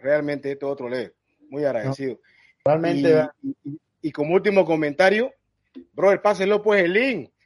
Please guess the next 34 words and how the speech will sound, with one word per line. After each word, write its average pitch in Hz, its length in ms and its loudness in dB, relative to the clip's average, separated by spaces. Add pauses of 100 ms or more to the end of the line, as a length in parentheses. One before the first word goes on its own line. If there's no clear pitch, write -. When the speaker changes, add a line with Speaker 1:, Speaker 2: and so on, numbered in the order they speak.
(160)
Speaker 1:
Aquí 139 220 -8
estamos - 360 0
<laughs> - 0 -
medio 220 260 4
que - 220 -2 (200)
ansiedad, 185 520 4
mira. 226 500 0
<laughs> - 540 -4 (480)
O 202 120 0
pasando 247 480 6
un 277 120 2
enlace, 247 320 0
una 226 100 -2
V 247 140 6
P 247 180 4
N 240 100 2
a 196 60 4
Bringa, 240 300 2
la 190 100 2
hacemos, 208 260 -4
nos 170 140 -6
conectamos. 156 480 -6 (340)
Y 160 120 -14
que 170 340 -4
comience 220 460 -2
ese, 196 180 -2
ese 226 200 0
treino 220 420 0
bruto, 208 480 0 (340)
treino 202 320 0
brutal 175 420 -2
a 190 120 -4
toda 226 200 0
mierda. 214 480 -6